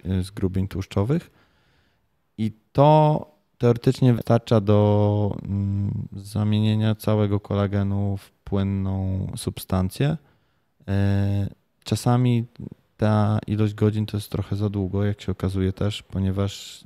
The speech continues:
mm, kolagen ten zastały już w kościach i substancje wapienne, one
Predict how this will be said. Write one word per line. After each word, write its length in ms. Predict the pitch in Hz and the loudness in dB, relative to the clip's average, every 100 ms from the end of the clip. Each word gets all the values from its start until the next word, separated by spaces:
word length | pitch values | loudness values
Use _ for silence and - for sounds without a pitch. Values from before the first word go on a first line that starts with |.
| - | -20
mm, 520 | 98 101 98 98 98 98 - | -20 -18 -16 -16 -18 -20 -6
kolagen 500 | - 98 98 95 95 | 0 2 4 2 0
ten 260 | - 98 95 | 0 0 0
zastały 580 | 98 98 - 107 95 95 | 0 -4 0 0 2 0
już 160 | 95 | -4
w 200 | - - | -10 -14
kościach 480 | - 92 - 101 104 | -6 -6 -4 -6 -6
i 60 | 104 | -10
substancje 600 | - - - 95 - 92 | -16 -12 -4 -4 -4 -6
wapienne, 600 | 95 - 98 107 131 143 _ _ _ - | -6 -4 -4 -2 -2 -4 _ _ _ -6
one 640 | 101 101 98 101 101 101 | 0 2 2 2 0 -2